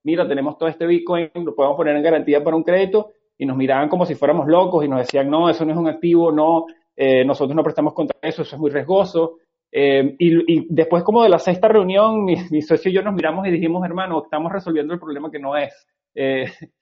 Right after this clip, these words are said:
si, si logramos resolver financiamiento para Bitcoin, eh, vamos a ayudar a muchísimas empresas y muchísimas personas, no solo aquí en Canadá, sino a nivel mundial. Y yo sabía, eh, por mi experiencia en Venezuela, lo mucho que, que podía ayudar a este servicio a personas en todas partes del mundo.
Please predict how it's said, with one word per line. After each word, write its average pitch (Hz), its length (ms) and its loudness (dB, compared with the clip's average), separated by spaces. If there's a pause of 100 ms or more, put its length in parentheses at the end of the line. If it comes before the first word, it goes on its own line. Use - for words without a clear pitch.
si, 160 260 0
si 160 140 -4
logramos 156 380 0
resolver 175 400 -4
financiamiento 147 600 -10
para 180 140 -4
Bitcoin, 208 600 -6
eh, 143 200 -6
vamos 139 260 -6
a 175 40 -8
ayudar 147 300 -2
a - 20 -2
muchísimas 160 480 -12
empresas 175 400 -8
y 165 60 -10
muchísimas 151 400 -14
personas, 151 520 -10 (240)
no 139 120 -10
solo 175 220 -2
aquí 180 160 -8
en 180 80 -8
Canadá, 185 320 -4
sino 175 200 -6
a - 20 -6
nivel 135 220 -4
mundial. 165 460 -2
Y 143 180 -6
yo 143 100 2
sabía, 170 600 2 (420)
eh, 139 140 0
por 135 200 0
mi 151 100 0
experiencia 143 320 0
en 160 40 0
Venezuela, 180 500 2
lo 160 240 4
mucho 202 380 2
que, 208 240 2
que 170 80 2
podía 156 240 4
ayudar 160 260 4
a 170 40 2
este 170 140 -4
servicio 180 500 -2
a 180 100 -4
personas 139 340 -8
en 143 100 -10
todas 139 180 -4
partes 156 260 -6
del 170 80 -2
mundo. 214 480 -2